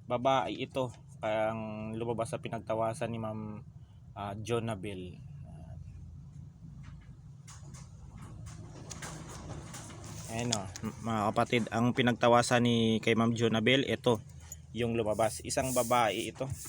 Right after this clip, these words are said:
Hmm, ayan. Babae yan. Hmm. Talagang ito ay may ano sa kanya, may, ah,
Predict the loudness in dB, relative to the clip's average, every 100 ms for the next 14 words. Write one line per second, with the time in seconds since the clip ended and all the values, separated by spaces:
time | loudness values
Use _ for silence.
0 | -10 -12 -12 -14 -16 -18 -20 -18 -18 -20
1 | -18 -18 -16 -12 -8 -8 -10 -18 -18 -18
2 | -16 -12 -10 -6 -2 0 -2 -4 -10 -14
3 | -16 -16 -16 -14 -16 -18 -20 -20 -20 -20
4 | -20 -18 -18 -20 -20 -2 0 6 6 6
5 | 4 4 4 0 -8 -18 -20 -20 -20 -20
6 | -20 -18 -8 -6 -6 -8 -14 -20 -20 -20
7 | -20 -20 -20 -20 -20 -20 -20 -20 -20 -20
8 | 0 6 8 8 8 6 4 6 6 6
9 | 2 2 0 0 -4 -4 -4 -2 -4 -2
10 | -2 -2 -4 -6 -10 -14 -18 -18 -20 -8
11 | 0 2 2 0 -2 -4 -6 -8